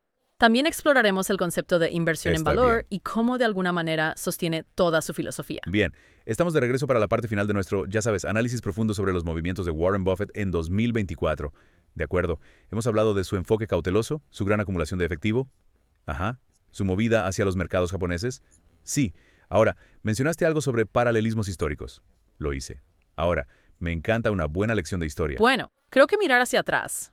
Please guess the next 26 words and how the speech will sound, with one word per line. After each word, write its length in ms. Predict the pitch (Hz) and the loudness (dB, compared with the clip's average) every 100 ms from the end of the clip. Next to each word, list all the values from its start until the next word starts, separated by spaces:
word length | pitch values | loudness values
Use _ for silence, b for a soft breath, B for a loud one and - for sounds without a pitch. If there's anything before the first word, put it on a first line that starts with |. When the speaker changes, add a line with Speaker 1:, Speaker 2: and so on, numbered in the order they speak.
| - | -2
Speaker 1:
ya 140 | 190 | 0
sabes, 500 | - 147 69 - - - _ - | 2 0 -2 -10 -12 -14 _ 0
cómo 200 | 254 320 | 4 6
Buffett 340 | 214 220 240 - | 6 4 2 0
ha 100 | 185 | 0
navegado 440 | 247 277 208 208 | 2 4 4 4
por 160 | 202 175 | 2 -2
periodos 400 | 165 175 247 - | 0 0 0 -2
pasados 440 | 262 196 185 185 | -2 2 2 2
de 100 | 185 | 0
incertidumbre 680 | 175 185 165 175 269 202 170 | 0 -2 -2 -2 0 2 0
puede 280 | - 233 277 | 2 2 4
darnos 360 | 247 233 240 233 | 2 0 0 0
algunas 380 | 180 185 180 | 0 0 -2
ideas 400 | 170 165 165 165 - | 0 2 2 0 0
realmente 520 | 170 180 247 262 262 | 2 2 2 0 2
valiosas 480 | 226 165 156 156 151 | 4 2 0 -2 -4
sobre, 500 | - - 170 147 - _ | -2 0 0 0 -4 _
ya 100 | 156 | -4
sabes, 420 | - 104 67 - _ _ | -2 -4 -6 -12 _ _
lo 100 | - | -2
que 120 | 190 190 | 0 2
podría 320 | 175 175 214 | 2 2 2
estar 220 | - 208 | 2 0
pensando 420 | 196 175 165 156 | 0 0 0 2
ahora. 320 | 95 71 - | 0 -4 -12